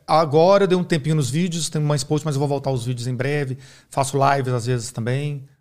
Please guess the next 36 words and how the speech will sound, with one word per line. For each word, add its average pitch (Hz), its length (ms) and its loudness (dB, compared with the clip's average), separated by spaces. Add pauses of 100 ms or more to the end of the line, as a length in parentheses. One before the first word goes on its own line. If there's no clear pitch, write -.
mas 123 100 -8
sempre 156 220 -4
tem 151 140 -6
conteúdo. 131 400 -10 (360)
Tanto 160 260 0
de 127 100 -8
conteúdo 135 320 0
de 131 80 0
neurociência, 156 800 0 (320)
dessa 135 180 0
parte 135 300 -2
de 123 200 -2
evolução, 123 460 0
história 156 420 2
da 131 120 0
neurologia, 127 680 -2 (320)
a - 60 0
história 139 260 2
da 131 100 2
paciente 131 320 -2
com 135 80 -6
doença 120 200 0
de - 60 -4
Alzheimer 120 380 -2
tem 127 180 -6
lá 120 200 -4
no 127 60 -4
Instagram. 123 480 -4 (760)
E - 80 -2
doenças 139 380 2
neurológicas 123 480 -2
também. 113 260 -6 (360)
Enxaqueca, 127 440 0
doença 120 200 -4
de - 60 -8
Alzheimer, 120 580 0